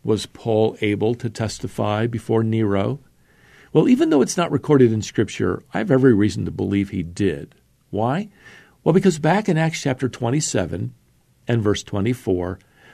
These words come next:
the Lord promised Paul that he would stand before Caesar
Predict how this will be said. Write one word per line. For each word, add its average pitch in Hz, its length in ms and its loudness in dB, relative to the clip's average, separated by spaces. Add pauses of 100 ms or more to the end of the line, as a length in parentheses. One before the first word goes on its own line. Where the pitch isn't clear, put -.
the 131 100 4
Lord 123 300 4
promised 147 540 -2 (120)
Paul 101 400 0
that 101 140 -4
he 113 120 -6
would 117 160 -2
stand 98 760 -2
before 110 380 -2
Caesar 95 720 -2